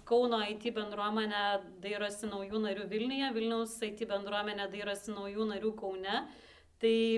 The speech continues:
mes iš tiesų kaip programuotojai, ko gero, apskritai nelabai sureikšminame to geografinio skirtumo ar geografinės lokacijos kaip po tokios, nes ypatingai vat ir pandemijos kontekste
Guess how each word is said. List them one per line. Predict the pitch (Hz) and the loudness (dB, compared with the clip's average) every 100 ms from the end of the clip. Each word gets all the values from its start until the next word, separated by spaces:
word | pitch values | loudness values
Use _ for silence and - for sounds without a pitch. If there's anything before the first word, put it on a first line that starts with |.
| 226 | 2
mes | 202 214 247 | 2 2 2
iš | 247 - | -2 0
tiesų | 233 240 233 | 0 0 -4
kaip | 220 | -4
programuotojai, | 220 202 208 214 226 226 208 | -2 0 0 2 2 2 0
ko | 202 196 | 0 2
gero, | 196 233 | 4 4
apskritai | 220 - 208 196 196 | 2 -4 -6 -4 -2
nelabai | 269 294 269 285 | 0 0 0 -2
sureikšminame | 294 277 294 294 285 269 262 262 254 | 0 2 2 0 -2 0 2 2 2
to | 233 | 2
geografinio | 220 208 226 226 240 247 233 220 220 214 214 | 2 0 4 4 4 2 0 2 2 2 0
skirtumo | - 240 240 240 220 | 0 2 2 0 0
ar | 202 196 | 0 0
geografinės | 190 202 214 226 190 | 2 2 2 0 -4
lokacijos | 190 180 190 247 - 294 | -4 -2 0 0 0 -2
kaip | 285 277 | -4 -2
po | |
tokios, | 277 277 285 285 285 - - - - | -2 0 2 2 0 -10 -20 -20 -4
nes | 226 220 220 | 2 2 0
ypatingai | 214 202 220 226 220 | -4 0 2 4 4
vat | 196 196 | 2 -2
ir | - | -4
pandemijos | 190 185 240 311 294 - | -2 0 -2 -2 -4 -2
kontekste | 262 247 247 - - 240 | -2 -2 -4 -4 2 4